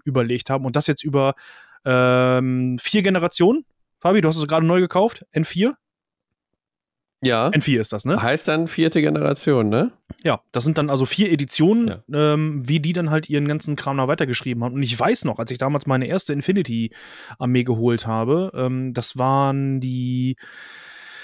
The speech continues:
Speaker 1: äh, die auf dieser Raumstation dann, äh, wegge-, weggeflogen sind und dann wiedergekommen sind. Oh, wie heißen die denn noch? Komm ich nicht drauf.
Speaker 2: Äh, weiß ich nicht.
Speaker 1: Ist egal, bitte Namen
Speaker 2: Ich
Speaker 1: hier einfügen.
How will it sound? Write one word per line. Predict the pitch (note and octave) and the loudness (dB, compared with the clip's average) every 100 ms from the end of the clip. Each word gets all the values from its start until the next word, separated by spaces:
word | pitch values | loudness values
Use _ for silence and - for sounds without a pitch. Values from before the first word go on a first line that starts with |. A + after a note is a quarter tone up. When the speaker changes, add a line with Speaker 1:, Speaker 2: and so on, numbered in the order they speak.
| - - - - | -20 -20 -20 -4
Speaker 1:
äh, | C3 C3 C3 B2 | 0 4 2 2
die | D3 | 0
auf | C#3+ | 0
dieser | C3+ C#3 | 0 2
Raumstation | G3+ - D#3 D#3+ D3 C#3 | 2 2 0 4 4 4
dann, | C3+ C3+ C#3 | 4 2 2
äh, | C3+ C3 C3 C3 | 2 4 4 2
wegge-, | - D3 C3+ C3 B2+ | 2 4 6 4 2
weggeflogen | - D3+ D3 C3 B2+ | 0 0 4 4 4
sind | A#2+ A#2+ - - - | 2 0 -2 -10 -14
und | C3+ | -4
dann | C3 C3 | 0 2
wiedergekommen | C#3 A#2+ A2+ B2 A#2+ | 2 2 0 -2 0
sind. | A#2 A2 | -2 -4
Oh, | G#2 | -8
wie | G#2+ | -8
heißen | B2 A3+ | -2 0
die | C#3+ | 2
denn | G#2+ | 0
noch? | G#2+ - - _ _ _ _ _ _ _ _ _ _ _ _ _ _ _ _ _ _ _ _ _ - | -4 -8 -20 _ _ _ _ _ _ _ _ _ _ _ _ _ _ _ _ _ _ _ _ _ -2
Komm | C3 | 0
ich | A2+ | 0
nicht | - | 0
drauf. | A2 | -2
Speaker 2:
Äh, | G#2+ G2+ F#2+ F2+ F#2 _ _ _ _ _ _ _ _ _ _ _ _ _ _ - _ _ _ _ - | 0 2 2 0 -4 _ _ _ _ _ _ _ _ _ _ _ _ _ _ -20 _ _ _ _ -20
weiß | C3+ A#2+ A2 G2+ | -14 -4 -2 0
ich | F#2+ | 0
nicht. | G2+ D#3 | 0 2
Speaker 1:
Ist | C#3 | 2
egal, | B2+ A#2 | 2 2
bitte | B2+ D3 | 2 2
Namen | C3 B2+ | 2 2
Speaker 2:
Ich | |
Speaker 1:
hier | B2+ | 2
einfügen. | A#2 A#2+ A#2 G#2 | 0 -2 -4 -6